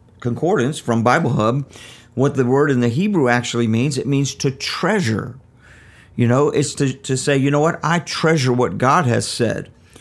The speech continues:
what His word has said more than how I feel." And, and it also means to hoard,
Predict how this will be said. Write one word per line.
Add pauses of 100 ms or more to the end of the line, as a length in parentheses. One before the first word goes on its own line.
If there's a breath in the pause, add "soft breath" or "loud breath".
(280 loud breath)
what
His
word
has
said
more
than
how
I
feel." (800 loud breath)
And,
and
it
also
means
to
hoard,